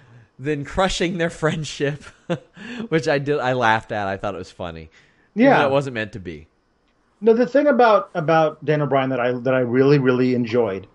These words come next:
Speaker 2: is when he comes out and he says, "Listen, um, a lot of the same people here, like, as you said, uh, were booing me before or thought I, thought I, and I, and I didn't. But I understand why you thought that. But here's the thing.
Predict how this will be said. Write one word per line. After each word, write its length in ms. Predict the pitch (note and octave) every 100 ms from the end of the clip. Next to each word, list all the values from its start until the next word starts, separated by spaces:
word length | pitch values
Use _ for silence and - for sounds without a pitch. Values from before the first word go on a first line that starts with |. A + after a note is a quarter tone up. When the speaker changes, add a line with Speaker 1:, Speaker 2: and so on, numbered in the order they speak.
| _ -
Speaker 2:
is 120 | G#2
when 160 | G#2+ A2+
he 220 | A2 F3+
comes 320 | - G3 D#3
out 140 | C#3 C#3+
and 60 |
he 60 | B2+
says, 340 | - B2 A#2+
"Listen, 400 | D#3 D#3 A#2+ G2+ - _ _ _ _ _ _ _ -
um, 540 | B2+ B2 A#2 A2 A2 _ _ _ _ _
a 60 | C3+
lot 220 | C#3 D#3+
of 60 | F3
the 60 |
same 680 | D#3+ F3+ E3+ E3 E3+ - -
people 240 | C#3+ D#3+ D#3
here, 340 | D3+ D#3+ E3 E3+
like, 200 | C#3+ C3+
as 100 | C3+
you 100 | C#3
said, 340 | D3+ D3 D3 - _ _ -
uh, 280 | C3 B2+ B2
were 160 | - C3+
booing 320 | A2 D#3 F3
me 60 | E3+
before 520 | D#3+ D#3+ D#3+ D3+ C#3+
or 100 | C3
thought 240 | - D3+ D3+
I, 180 | D#3 D#3
thought 180 | D#3 D3+
I, 60 | D3+ D#3 C3+
and 100 | B2+
I, 80 | C#3+
and 180 | D3
I 80 | C#3
didn't. 420 | C#3+ D3+ A#2 - _ _ _ _
But 100 | D3
I 120 | E3
understand 560 | F#3+ F#3 - A3 G3 D#3+
why 240 | E3+ G3
you 220 | F#3+ F3+ E3+
thought 360 | D#3 F3+ -
that. 240 | G#2 D2+ - _ _ _ _ _ _ _ _ -
But 140 | D3
here's 200 | D3+ G#3+
the 80 | F#3
thing. 380 | - B3 C3+